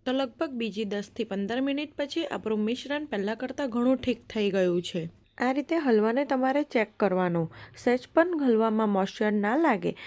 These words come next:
એટલે તમારે ગેસની ફ્લેમ બંધ કરી દેવાની અને સતત હલવાને તમારે બે થી ત્રણ મિનિટ માટે મિક્સ કરતા રહેવાનું, જેથી આ સ્ટીમના કારણે તેનું પાણી ના વળે.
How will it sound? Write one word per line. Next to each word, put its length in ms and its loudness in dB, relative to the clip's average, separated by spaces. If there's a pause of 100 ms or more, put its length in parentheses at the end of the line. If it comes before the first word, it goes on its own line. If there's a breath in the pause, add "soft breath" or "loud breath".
(120 loud breath)
એટલે 280 2
તમારે 360 2
ગેસની 420 0
ફ્લેમ 300 0
બંધ 220 6
કરી 220 2
દેવાની 500 0 (240)
અને 220 2
સતત 520 -2
હલવાને 420 4
તમારે 400 2
બે 160 2
થી 160 0
ત્રણ 320 0
મિનિટ 260 -2
માટે 320 0
મિક્સ 340 0
કરતા 380 0
રહેવાનું, 500 2 (440 soft breath)
જેથી 480 0 (100)
આ 160 0
સ્ટીમના 500 2
કારણે 440 -2
તેનું 320 2
પાણી 400 2
ના 220 4
વળે. 300 2